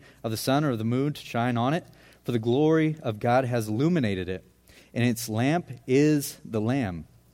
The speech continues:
And the nations will walk by its light, and the kings of the earth will bring their glory into it.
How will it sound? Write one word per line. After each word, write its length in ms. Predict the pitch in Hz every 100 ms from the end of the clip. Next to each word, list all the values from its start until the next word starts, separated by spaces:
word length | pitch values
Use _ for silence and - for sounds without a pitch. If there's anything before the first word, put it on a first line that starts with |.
| _ _ _ _ _ _ _ _ _ _ _ _ _ _
And 140 | - 127
the 60 |
nations 460 | 120 139 170 139 123
will 160 | 120 110
walk 280 | 120 143
by 140 | - 117
its 200 | 104 -
light, 480 | 101 107 160 - -
and 120 | 117
the 60 | 107
kings 600 | - - 139 165 160 -
of 220 | - 113
the 100 | 110
earth 340 | 120 131 127 - - -
will 120 | 117
bring 540 | 104 117 139 156 147 123 - -
their 240 | 110 123 127
glory 580 | 113 117 117 113 107 -
into 440 | - 117 107 95
it. 100 | 85